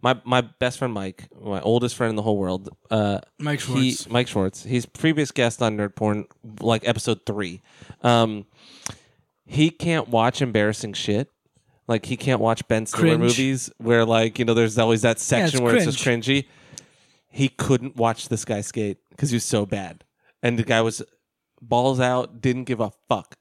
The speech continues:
Speaker 1: wore full
Speaker 2: That means he,
Speaker 1: pads.
Speaker 2: it means he's
Speaker 1: He
Speaker 2: emotionally
Speaker 1: wore
Speaker 2: cries at movies.
Speaker 1: elbow pads, knee pads, wrist guards, helmet,
Speaker 2: Oh, God.
Speaker 1: mouth guard.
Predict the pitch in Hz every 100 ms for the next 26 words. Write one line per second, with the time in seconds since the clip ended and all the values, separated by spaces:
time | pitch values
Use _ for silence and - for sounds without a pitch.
0 | _ 113 123 120 - - - 156 143 147
1 | 175 196 135 120 110 156 170 175 160 156
2 | 160 - 160 165 151 139 139 135 131 131
3 | 120 113 127 139 156 156 170 156 143 -
4 | 139 139 131 - 120 113 110 - - 147
5 | 139 - 123 113 110 - - 143 139 131
6 | 143 131 120 135 135 143 147 - 127 117
7 | 110